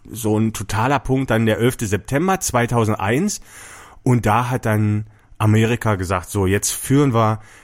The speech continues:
den Krieg gegen den Terror, und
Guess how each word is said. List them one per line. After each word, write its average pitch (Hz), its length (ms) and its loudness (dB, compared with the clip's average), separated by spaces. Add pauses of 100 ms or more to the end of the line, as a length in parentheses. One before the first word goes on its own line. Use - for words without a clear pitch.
(160)
den 104 180 2
Krieg 170 320 0
gegen 117 300 2
den 101 320 -2
Terror, 175 600 -2 (360)
und 110 420 0